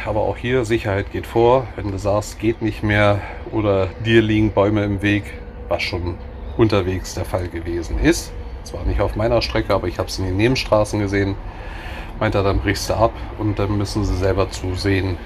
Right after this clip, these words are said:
wie sie hinkommen. Wird zwar schwer, weil alles eingestellt wird, aber die Abreise von der Fähre sollte noch versucht werden.“ Ja, gesagt, getan. Ich hab einen Kollegen mit eingepackt. War auch ganz gut so, weil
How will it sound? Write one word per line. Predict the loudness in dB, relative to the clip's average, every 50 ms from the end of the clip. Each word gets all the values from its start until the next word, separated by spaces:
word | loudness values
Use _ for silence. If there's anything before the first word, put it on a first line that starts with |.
| -12 -8 -4
wie | 0 0 0
sie | 0 0 0
hinkommen. | 0 0 0 -2 0 0 2 2 2 4 2 0 0 -2 -6 -6
Wird | -4 -4 -4 -2
zwar | -2 -2 -2
schwer, | -2 0 2 2 4 4 2
weil | 0 -2 -2 -4 -4
alles | 0 2 2 2 2 0 -2
eingestellt | -4 -2 0 -2 -2 0 0 -2 -2 -2 -2 0
wird, | 2 2 2 2 0 -6 -12 -12 -12 -12 -10 -10 -10 -10 -12 -12 -12 -12 -12 -12 -12 -12 -12 -14 -12 -10 -10 -8 -8 -8 -10 -10 -12 -12 -12 -12 -12 -12 -12 -10 -8 -8 -4 0
aber | 2 4 4 4 4 6 6 6 6 6 4 2 0 -4 -8 -10 -10 -12 -10 -8
die | -6 -2
Abreise | 0 0 -2 -2 -2 0 0 0 0 0 0 0 0 0 -2 -4 -4 -6 -4 -2
von | 0 2
der | 2 2 0
Fähre | 0 2 2 4 4 4 2 2
sollte | 2 2 2 2 2 2
noch | 2 2 0 0
versucht | 0 -2 -2 0 0 0 0 -2 -4 -6 -4
werden.“ | -2 0 0 0 0 0 -2 -2 -4 -6 -8 -8 -8 -8 -8 -10 -10 -4 0
Ja, | 2 2 2 0 -4 -8 -8 -6 -6 -6 -4 -2
gesagt, | -2 2 2 2 2 2 2
getan. | 0 2 2 4 4 4 4
Ich | 4 2
hab | 2 2
einen | 0 -2 -2
Kollegen | 0 2 4 4 6 6 4
mit | 4 4
eingepackt. | 4 4 2 2 0 0 2 2 0 0 0 -4 -8 -8 -10 -8 -4
War | -2 -2
auch | 0 0 -2 -4
ganz | -4 -6 -6 -6 -4 -4
gut | -2 -2 -2 0
so, | 0 2 2 2 2
weil | 2 2 2 2 0 0 -2 -2